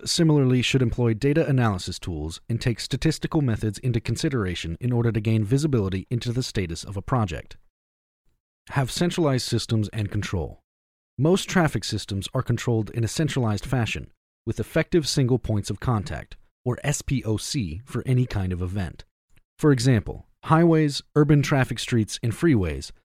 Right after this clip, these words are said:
have different kinds of toll booths and specific speed regulating solutions, all of which monitor traffic and send information to control centers. Project managers similarly should have a layered approach with clear S P O Cs assigned to team leaders.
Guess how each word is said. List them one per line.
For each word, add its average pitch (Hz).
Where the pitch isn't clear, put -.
have 113
different 151
kinds 110
of 98
toll 151
booths 117
and 120
specific -
speed 139
regulating 104
solutions, 73
all 156
of 135
which 131
monitor 147
traffic 101
and 120
send 135
information 107
to -
control 127
centers. 64
Project 175
managers 110
similarly 113
should -
have 113
a 110
layered 151
approach -
with 110
clear 151
S 117
P 127
O 104
Cs 98
assigned 87
to 87
team 143
leaders. 85